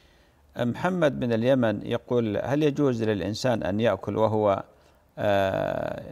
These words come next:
يعني، آه، يتكئ على، آه، يده الشمال؟" محمد من اليمن، بارك الله فيك، آه، ورد النهي عن النبي عليه الصلاة والسلام عن الاتكاء على اليد اليسرى،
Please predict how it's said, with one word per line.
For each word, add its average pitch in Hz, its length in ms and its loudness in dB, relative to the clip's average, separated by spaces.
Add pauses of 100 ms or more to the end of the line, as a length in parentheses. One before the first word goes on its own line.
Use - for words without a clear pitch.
يعني، 90 720 -4
آه، - 440 -4
يتكئ 113 500 0
على، 95 440 0 (680)
آه، 92 360 0
يده 107 520 -2
الشمال؟" 95 680 -2 (640)
محمد 190 680 -2
من 139 160 -2
اليمن، 120 400 2
بارك 113 320 0
الله 95 160 -2
فيك، 143 380 -4
آه، - 460 -4
ورد 143 360 2
النهي 110 520 -2
عن 107 180 -4
النبي 98 320 -2
عليه 104 160 0
الصلاة 107 420 -2
والسلام 117 520 -2 (340)
عن 117 240 -2
الاتكاء 120 600 -2
على 104 220 -2
اليد 107 260 0
اليسرى، 98 500 -4